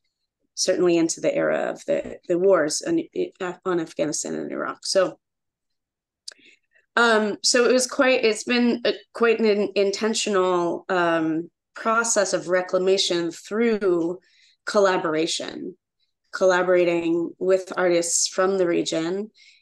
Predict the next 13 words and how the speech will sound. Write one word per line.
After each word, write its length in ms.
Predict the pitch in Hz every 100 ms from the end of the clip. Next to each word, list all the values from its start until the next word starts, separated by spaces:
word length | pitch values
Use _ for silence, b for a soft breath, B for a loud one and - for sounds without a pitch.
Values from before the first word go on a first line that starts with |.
| -
and 200 | 208 208
also 680 | 175 165 - 170 170 170 175
from 240 | - 180 180
the 80 | 170
diaspora 760 | 175 170 - - 170 160 165 -
here. 300 | 214 180 170
And, 260 | 170 170 -
and 180 | 170 175
certainly 380 | 196 180 175 165
I've 160 | 156
been 220 | 170 170
influenced 720 | - 170 170 156 156 160 - -
by 340 | 160 160 -